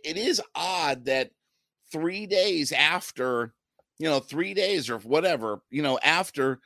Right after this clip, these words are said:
that, we heard Brian Windhorst say on E S P N that there's a mandate to get under the luxury tax for the Atlanta Hawks, that that's exactly what happened. In a deal that didn't make the Hawks better, in a deal that,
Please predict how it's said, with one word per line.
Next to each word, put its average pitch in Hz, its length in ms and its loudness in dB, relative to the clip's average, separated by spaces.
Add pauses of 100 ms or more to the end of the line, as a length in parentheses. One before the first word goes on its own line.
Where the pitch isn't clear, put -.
(280)
that, 139 200 2
we 156 160 -4
heard 151 220 -2
Brian 143 300 0
Windhorst 127 400 0
say 131 180 -2
on 120 140 -2
E 127 100 -2
S 127 120 -4
P 143 220 -8
N 131 200 -6
that 107 200 -2 (300)
there's 107 180 -2
a 147 60 0
mandate 135 680 0
to 110 80 -14
get 123 220 -4
under 127 200 -2
the 123 60 0
luxury 127 340 0
tax 117 300 -2
for 101 80 -10
the 98 60 -10
Atlanta 120 260 -4
Hawks, 151 420 -4 (320)
that 160 100 -8
that's 185 240 0
exactly 175 380 -2
what 180 160 -4
happened. 180 480 -4 (1600)
In 165 100 -2
a 185 100 0
deal 190 360 0
that 135 180 2
didn't 165 220 0
make 185 160 -4
the 170 100 -2
Hawks 180 260 -2
better, 127 440 0 (320)
in 135 160 0
a 160 80 2
deal 185 460 0
that, 143 260 2